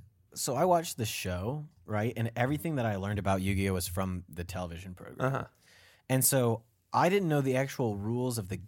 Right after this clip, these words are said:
Speaker 1: game, but I had cards and I just kind of threw them down dramatically as if I were in the show.
Speaker 2: Blue Eyes White Dragon.
Speaker 1: I had a Blue Eyes White Dragon, but I also, you know that, do you remember that card that they used to, like, combine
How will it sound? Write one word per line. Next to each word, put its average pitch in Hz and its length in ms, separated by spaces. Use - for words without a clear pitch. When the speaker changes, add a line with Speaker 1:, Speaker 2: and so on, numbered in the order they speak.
Speaker 1:
game, 101 840
but 107 120
I 101 80
had 143 540
cards 95 760
and 107 180
I 110 60
just 110 160
kind 135 220
of 104 80
threw 131 480
them 117 160
down 107 320
dramatically 98 800
as 117 180
if 139 160
I 117 120
were 110 160
in 143 240
the 180 80
show. 185 420
Speaker 2:
Blue 135 160
Eyes 127 160
White 127 140
Dragon. 131 340
Speaker 1:
I 135 100
had 190 220
a 190 40
Blue 147 140
Eyes 120 180
White 110 180
Dragon, 95 500
but 107 340
I 120 140
also, 160 320
you 127 200
know 147 120
that, 139 260
do 123 60
you 151 60
remember 175 160
that 139 140
card 123 300
that 113 120
they 110 100
used 101 380
to, 110 60
like, 95 300
combine 101 760